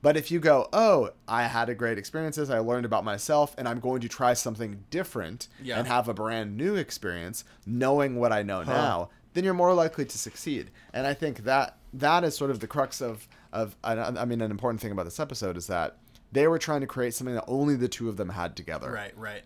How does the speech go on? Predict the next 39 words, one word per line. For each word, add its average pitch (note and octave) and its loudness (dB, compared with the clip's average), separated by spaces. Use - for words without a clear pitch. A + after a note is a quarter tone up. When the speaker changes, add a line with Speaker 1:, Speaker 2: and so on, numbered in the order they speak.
Speaker 1:
So B2+ 0
if A2+ -4
they A#2 0
wanted A#2+ 0
to G#2 -12
flourish A#2 -2
on G#2 -6
their G#2 -2
own, A2+ 0
it, B2 0
it C#3 -2
would D3+ 4
have C3+ 0
been C#3+ 0
truly G3+ 4
simply A#2 -2
their F#2+ -6
name F2 -8
if C3 0
they C#3 2
would C3 2
have A#2 -4
been, A#2+ 2
like, G#2 0
taken C3+ -2
their A#2+ 2
Speaker 2:
That's B2+ -2
really C3 0
Speaker 1:
individual A#2+ 0
Speaker 2:
good. G#2+ -2
Speaker 1:
skills G#2+ 0
Speaker 2:
Yeah, - -12
Speaker 1:
and A#2 -4
Speaker 2:
yeah. A2 -6
Speaker 1:
done A2+ -4
something A2 -6
in A#2 -6
that G2 -4
vein. D#2+ -8